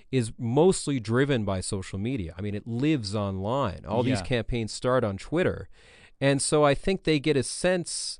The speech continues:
Speaker 1: or feeling that they're in touch with society by the fact that they're dealing with, responding to, keeping track of all these social media campaigns when they have no idea what's actually going on in a lot of struggling communities. They don't live there. They,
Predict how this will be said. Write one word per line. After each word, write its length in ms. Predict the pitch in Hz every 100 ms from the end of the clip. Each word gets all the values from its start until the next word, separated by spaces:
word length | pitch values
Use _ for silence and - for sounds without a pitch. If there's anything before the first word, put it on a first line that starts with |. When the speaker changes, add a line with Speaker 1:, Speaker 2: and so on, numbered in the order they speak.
| -
Speaker 1:
or 100 | 120
feeling 520 | - - 220 196 135 120
that 180 | 120
they're 200 | - 131
in 100 | 127
touch 400 | 110 - 147 - -
with 100 | 117
society 600 | 113 - 131 131 120 104
by 180 | 107 107
the 100 | 107
fact 340 | - 120 117
that 160 | 110 -
they're 320 | 110 104 95 - - - -
dealing 500 | 107 131 151 147 123
with, 280 | 104 95 -
responding 640 | 110 - - 131 135 131
to, 260 | 117 - 101
keeping 380 | - 123 117 110
track 420 | - 131 131 131
of 140 | 110
all 260 | 90 113 117
these 200 | 113 107
social 340 | - 117 -
media 280 | 101 117 160
campaigns 720 | 127 113 98 - 92 90 90 - - - - -
when 440 | 131 143 151 151 -
they 200 | 135 156
have 200 | 151 135
no 300 | 127 143 160
idea 360 | 156 135 147 151
what's 180 | 127
actually 300 | 135 127 -
going 280 | 110 120 117
on 240 | 120 127 120
in 80 |
a 60 | 107
lot 180 | 107 107
of 60 | 104
struggling 380 | - 110 104 98
communities. 580 | - 143 190 85 - -
They 100 | 113
don't 220 | 139 123
live 220 | 117 165
there. 320 | 143 101 82 - - - - -
They, 540 | 110 110 113 113 110